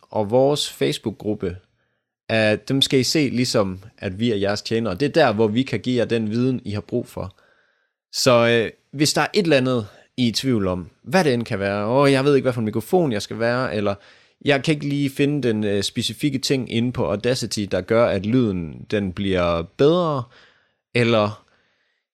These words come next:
"Jeg har svært ved at få nye gæster på, hvad kan jeg gøre?" Alle de her ting, vi har stort set været igennem det hele på de her, øh, hundrede og tyve afsnit, vi nu har på bagen. Øhm, så få endelig,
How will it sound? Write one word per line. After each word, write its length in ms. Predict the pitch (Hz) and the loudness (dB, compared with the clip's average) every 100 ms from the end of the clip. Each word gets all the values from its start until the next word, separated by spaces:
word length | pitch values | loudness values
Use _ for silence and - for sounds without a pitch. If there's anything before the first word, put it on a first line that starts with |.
| - | -2
"Jeg 280 | 147 139 | 2 2
har 80 | 123 | 0
svært 300 | 127 135 117 | 0 2 4
ved 60 | 110 | 4
at 100 | 101 | 2
få 120 | 110 | 2
nye 300 | 104 113 120 | 2 2 2
gæster 320 | - 151 - 107 | 2 0 2 0
på, 280 | 120 110 | 0 -2
hvad 200 | 92 120 | 0 -2
kan 120 | 120 113 | -2 -4
jeg 80 | |
gøre?" 280 | 90 107 117 - | -2 -2 -2 -2
Alle 260 | 160 180 180 | -2 0 0
de 120 | 165 | -4
her 160 | 135 117 | -4 -4
ting, 420 | - 135 76 117 | -2 -2 -4 -2
vi 60 | |
har 260 | 131 - 160 | -2 -2 -6
stort 360 | - - 160 123 | -6 -2 -2 0
set 280 | 135 110 | -2 -2
været 180 | 113 101 | 0 0
igennem 420 | 95 143 143 101 | 0 -2 -2 -2
det 120 | 87 101 | -6 -4
hele 400 | 135 143 139 101 _ - | -2 0 0 -4 _ -6
på 120 | 101 | -4
de 180 | 92 117 | -2 -2
her, 220 | 117 98 | 0 0
øh, 200 | 80 82 | -2 -4
hundrede 380 | 92 131 127 90 | -2 -2 0 -2
og 120 | 87 | -4
tyve 360 | - 135 139 | -2 2 2
afsnit, 460 | 104 123 - 101 98 | 2 -2 -4 -6 -4
vi 60 | 98 | -4
nu 100 | 107 | -2
har 160 | 110 | -2
på 140 | 90 101 | -4 -2
bagen. 400 | 113 113 92 92 _ _ _ _ _ _ _ - | 0 0 -2 -8 _ _ _ _ _ _ _ -4
Øhm, 580 | 110 107 101 98 95 90 _ _ _ - | 2 4 4 2 -2 -6 _ _ _ -6
så 300 | - 156 127 - _ - | -2 2 0 -2 _ -20
få 220 | - 151 | -4 -2
endelig, 460 | 104 190 190 147 | 2 2 2 0